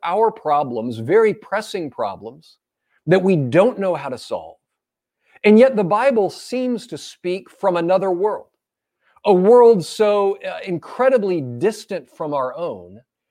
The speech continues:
that it seems hard to imagine that it could offer real and tangible solutions to the problems that we encounter in this world. And so I felt a problem that, that preachers have felt for two thousand plus years,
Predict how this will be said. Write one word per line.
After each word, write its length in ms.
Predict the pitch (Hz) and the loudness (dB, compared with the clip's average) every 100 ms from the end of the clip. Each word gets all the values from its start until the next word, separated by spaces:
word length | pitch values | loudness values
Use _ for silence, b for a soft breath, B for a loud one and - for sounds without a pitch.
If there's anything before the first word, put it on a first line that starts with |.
| _ _ _ 160 | _ _ _ 2
that 140 | 208 | 4
it 120 | 214 | 4
seems 300 | - 302 240 | 2 2 2
hard 340 | 240 262 262 185 | 2 4 2 0
to 160 | 202 | -6
imagine 540 | 170 175 220 175 170 143 | -4 -6 -8 -8 -6 -6
that 100 | 170 | -6
it 140 | 190 | -8
could 140 | 180 - | -10 -8
offer 480 | 175 196 - 151 135 | -6 -6 -6 -8 -6
real 800 | 131 139 160 208 190 190 185 202 | -6 -4 -2 -2 -2 -2 -6 -10
and 180 | 143 127 | -12 -14
tangible 600 | - 190 208 175 175 151 | -12 -6 -4 -2 -2 -4
solutions 840 | 135 151 139 170 - 82 _ - _ _ _ _ _ _ | -4 -4 -2 -2 -6 -18 _ -20 _ _ _ _ _ _
to 100 | - | 2
the 100 | 175 | 2
problems 580 | 170 214 202 190 180 131 | 2 4 4 4 2 0
that 160 | 143 143 | 0 0
we 200 | 185 196 | -4 -4
encounter 560 | 165 - 135 123 113 | -8 -12 -14 -12 -12
in 340 | - 131 117 110 | -10 -8 -8 -8
this 240 | 147 - | -10 -12
world. 240 | 113 78 _ _ _ _ _ _ _ _ _ _ _ _ | -18 -18 _ _ _ _ _ _ _ _ _ _ _ _
And 140 | 151 151 | -2 2
so 320 | 202 214 190 | 4 6 6
I 80 | 151 | 4
felt 260 | 180 170 | 2 2
a 60 | 147 | 2
problem 420 | 147 170 175 139 | 2 4 2 -2
that, 200 | 131 165 | -6 -6
that 260 | 143 139 _ | -8 -8 _
preachers 500 | 196 202 190 147 123 | -4 -4 -4 -4 -6
have 140 | 117 | -12
felt 400 | - 139 156 - | -4 -2 -2 -4
for 200 | _ 123 | _ -14
two 180 | - 123 | -8 -8
thousand 420 | 143 147 143 143 | -4 -4 -4 -6
plus 240 | 131 147 - | -6 -6 -4
years, 540 | 175 156 71 _ _ | -6 -6 -8 _ _